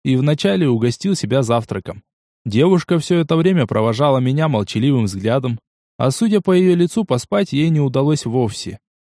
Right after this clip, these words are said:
Ну, это даже хорошо, меньше сопротивляться будет. К тому же она сейчас полностью деморализована, что опять же даёт неоспоримый плюс в моей затее.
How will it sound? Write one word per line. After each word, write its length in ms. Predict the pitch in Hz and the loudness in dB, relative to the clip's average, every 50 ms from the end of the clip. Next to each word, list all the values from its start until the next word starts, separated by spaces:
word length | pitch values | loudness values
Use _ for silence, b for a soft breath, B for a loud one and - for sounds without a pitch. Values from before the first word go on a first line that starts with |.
| _ _ - | _ _ -4
Ну, 260 | 147 185 226 226 160 | -2 0 2 2 2
это 220 | 170 196 - 123 | 2 2 2 0
даже 280 | 104 123 139 135 123 113 | 0 2 0 2 0 -2
хорошо, 560 | - 123 113 120 117 - - 113 98 92 - - _ _ _ _ | -2 -2 -2 -2 -2 -2 -2 -4 -4 -4 -8 -14 _ _ _ _
меньше 360 | 170 185 214 220 208 - - | -2 0 0 0 2 0 0
сопротивляться 760 | 165 - 175 151 - 156 - - 160 165 175 180 - - 143 135 | 0 0 -2 -2 -2 -2 -2 0 0 0 0 0 0 0 -2 -2
будет. 380 | 131 147 147 127 127 - - _ _ _ _ _ _ _ _ _ _ _ _ _ _ _ _ - | 0 -2 -4 -4 -6 -8 -12 _ _ _ _ _ _ _ _ _ _ _ _ _ _ _ _ -20
К 100 | - - | -18 -6
тому 420 | - 117 123 123 143 175 220 226 | -2 0 0 2 2 2 2 2
же 200 | 98 98 196 196 | 2 2 2 2
она 240 | 190 185 185 190 180 | 2 2 2 2 0
сейчас 500 | - - 190 175 - 214 214 208 - - | 0 -2 -4 -2 -2 -2 -2 -2 -4 -4
полностью 540 | - - 208 208 202 196 190 - - 190 175 | -2 -2 0 2 2 2 0 0 0 -2 -2
деморализована, 1000 | 165 185 175 175 175 175 170 175 175 160 160 196 190 185 185 175 165 160 156 151 - _ _ _ _ _ | 0 2 2 4 4 2 2 2 2 2 2 0 2 2 2 0 0 0 -2 -4 -6 _ _ _ _ _
что 320 | - - - - 117 110 | -12 -12 -6 -2 0 2
опять 380 | 113 113 101 - 135 156 160 123 | 2 2 2 0 0 0 0 0
же 120 | 113 110 | -2 -2
даёт 380 | 98 101 104 110 127 143 131 - | -2 0 0 2 2 0 0 0
неоспоримый 680 | 113 107 107 95 - - 113 113 127 131 123 117 110 101 | -2 -2 -2 -2 -2 -2 -2 0 0 0 0 0 -2 -2
плюс 300 | - 117 156 175 - - | -2 -2 -2 -2 -2 -4
в 60 | - | -4
моей 300 | 104 101 101 110 127 120 | -4 -2 0 0 0 0
затее. 600 | 107 113 117 104 - - 110 98 92 95 107 - | 0 0 -2 -2 -2 -4 -6 -6 -6 -8 -12 -16